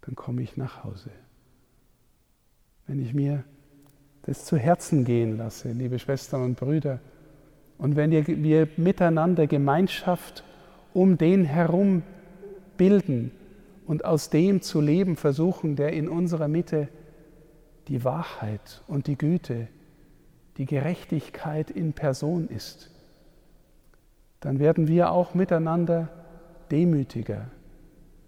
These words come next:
kehren immer wieder zu ihm hin. Gott sei Dank vergibt er uns immer neu unsere Schuld.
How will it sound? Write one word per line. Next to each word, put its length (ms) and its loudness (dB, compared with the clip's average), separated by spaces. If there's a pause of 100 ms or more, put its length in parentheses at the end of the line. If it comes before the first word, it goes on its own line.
(120)
kehren 320 0
immer 260 2
wieder 260 2
zu 300 -6
ihm 240 0
hin. 400 -2 (1600)
Gott 180 4
sei 220 4
Dank 280 2
vergibt 540 2
er 80 2
uns 260 -2
immer 260 0
neu 340 2
unsere 300 -2
Schuld. 480 -4